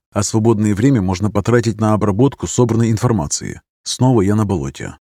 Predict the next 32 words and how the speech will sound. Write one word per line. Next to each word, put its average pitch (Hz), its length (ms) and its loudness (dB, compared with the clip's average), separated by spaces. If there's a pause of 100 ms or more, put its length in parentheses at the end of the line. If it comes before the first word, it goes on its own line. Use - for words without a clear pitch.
(140)
В 104 100 0
этот 95 240 0
раз 101 220 0
один. 87 400 -2 (100)
Еду 107 320 2
в 92 60 -2
поселок 110 460 2
за 107 100 0
геофизиком 92 720 -2
и 104 120 -2
припасами. 82 680 -4 (360)
Сейчас 87 460 0
за 101 80 0
мной 101 260 2
не 110 120 2
наблюдают 113 560 2
лишние 104 360 0
глаза, 98 520 -2
и 117 80 0
можно 110 320 0
развеять 95 520 0
свои 98 220 0
сомнения 104 500 0
насчет 98 380 -2
вертолета. 98 600 -2 (120)
Поэтому 98 460 0
мой 117 240 2
путь 92 280 -4
проходит 104 480 0
по 104 100 -2
старому 110 380 0
маршруту. 73 640 -4